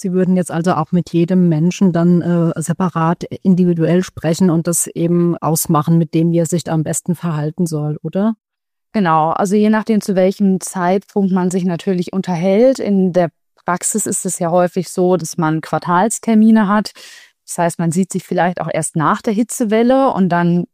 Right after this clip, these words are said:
Speaker 2: sind Glukoseverläufe aufgetreten und man eruiert nochmal gemeinsam,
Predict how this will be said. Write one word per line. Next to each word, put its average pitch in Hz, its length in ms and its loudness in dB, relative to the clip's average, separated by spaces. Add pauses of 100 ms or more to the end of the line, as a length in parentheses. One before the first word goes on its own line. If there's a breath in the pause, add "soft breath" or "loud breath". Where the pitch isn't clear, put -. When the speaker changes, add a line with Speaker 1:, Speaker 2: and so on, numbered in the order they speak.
Speaker 2:
sind 175 280 -2
Glukoseverläufe 170 960 -2
aufgetreten 220 1000 2
und 185 260 0
man 175 300 2
eruiert 175 480 0
nochmal 165 360 0
gemeinsam, 170 680 0